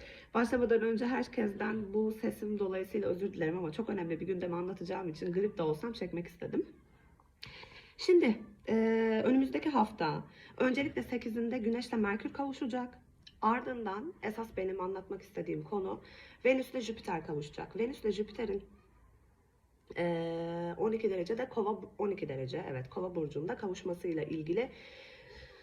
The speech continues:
bir şeyler anlatacağım. Şimdi baştan başlayalım. Öncelikle sekizinde, e, Güneş ve Merkür kavuşum yapacaklar. E, nerede? On ila on bir derece civarında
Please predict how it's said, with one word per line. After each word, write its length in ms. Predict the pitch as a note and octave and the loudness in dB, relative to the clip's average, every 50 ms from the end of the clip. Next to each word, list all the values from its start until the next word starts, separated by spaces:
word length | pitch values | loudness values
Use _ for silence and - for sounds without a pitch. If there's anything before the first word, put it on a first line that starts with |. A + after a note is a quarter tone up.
| - - - - - | -20 -20 -20 -2 2
bir 140 | C#4 D4 D4 | 4 4 4
şeyler 380 | C#4 - D4 D4 C4+ C4 C4+ B3+ | 4 4 2 2 4 2 2 2
anlatacağım. 500 | A#3+ A#3 A#3 A3+ G#3+ - G3 G3+ F3+ - | 2 2 2 2 0 2 2 2 2 2
Şimdi 260 | - D#4 D4+ C#4 A#3+ | 2 0 0 2 2
baştan 380 | B3+ C4+ C4+ - D4+ C#4 C4+ A3+ | 2 0 2 0 -2 0 2 2
başlayalım. 480 | F3+ F3 E3+ - F3 D#3+ E3+ A3+ - | 2 2 2 0 0 0 0 2 2
Öncelikle 460 | C4 C4+ C4+ C4 C4+ C#4 C#4 - C4 | 2 0 0 0 0 -2 -2 -4 -4
sekizinde, 680 | - - - C4 - D#4 B3+ A#3+ G#3 F3+ D#3 D3 E3 - - - - - - - - - - - _ _ - _ _ _ - - | -4 -4 -6 -4 -2 0 0 2 2 2 2 0 -4 -6 -8 -12 -20 -20 -20 -20 -20 -20 -20 -20 _ _ -20 _ _ _ -8 -4
e, 320 | F3+ F#3 F3+ F3+ F3+ F3+ F3 | -2 0 0 0 0 0 0
Güneş 320 | A3 A#3 C4 C#4 - - | 0 0 0 -2 -2 -2
ve 60 | A3+ | 0
Merkür 480 | G#3+ G3+ G3+ G#3+ A3+ A3+ A3 - A#3+ A3+ | 0 0 0 0 0 -2 -2 -2 -4 -4
kavuşum 400 | - A3+ F#3+ F#3+ G3+ - G#3 G3 | -2 -2 -2 -2 -2 0 0 2
yapacaklar. 800 | F3 D#3+ D#3 - E3+ D3 D3+ D3+ D3+ - F3 F3 F#3 G3+ G#3+ G3+ - - | 2 2 0 -2 -4 -4 -4 -4 -4 -4 -4 -2 -2 0 -2 -2 -2 -2
E, 520 | F3+ F3+ F3+ F3+ F3+ F3+ F3 F3+ F3+ F3 F3 - - - - - - - - - - - - - - - - - | 0 0 0 0 0 0 0 0 0 -2 -4 -8 -16 -20 -20 -20 -20 -20 -20 -20 -20 -20 -20 -20 -20 -20 -6 0
nerede? 560 | G#3+ A3 A#3+ A#3+ B3 A3+ G3 E3 E3 F#3+ C#4+ F4 - - - - - - - - - - - - - - - - | 2 2 4 4 2 0 0 -2 -2 -2 -2 -4 -6 -12 -18 -20 -20 -20 -20 -20 -20 -20 -20 -20 -20 -20 -4 0
On 280 | A3+ A#3+ B3+ B3+ B3 - | 4 4 6 4 4 2
ila 380 | - - G3 F3+ F#3+ G#3 G#3 | -2 0 2 2 4 4 4
on 180 | - A3 G#3+ G3 | 4 4 4 4
bir 160 | F#3+ F3+ E3+ | 2 2 2
derece 300 | F3+ F3 E3+ D#3+ E3+ E3 | 2 2 2 2 0 0
civarında 800 | D#3 E3 D#3 D#3 D#3 D#3 D3+ D3+ D3 D3 D3 D3 E3+ G#3 D4+ | 0 0 0 0 0 2 2 2 2 2 2 2 2 0 0